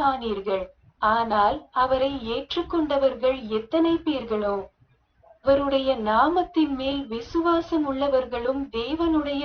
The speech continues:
பிள்ளைகளாவதற்கு அவர்களுக்கு அதிகாரம் கொடுத்தார்.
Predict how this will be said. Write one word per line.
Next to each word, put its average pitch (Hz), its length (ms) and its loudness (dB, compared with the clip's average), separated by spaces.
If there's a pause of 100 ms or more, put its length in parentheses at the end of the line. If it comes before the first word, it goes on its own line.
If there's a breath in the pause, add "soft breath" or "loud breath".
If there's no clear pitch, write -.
(120)
பிள்ளைகளாவதற்கு 254 1200 0 (100)
அவர்களுக்கு 220 720 -2
அதிகாரம் 311 720 2
கொடுத்தார். 196 600 0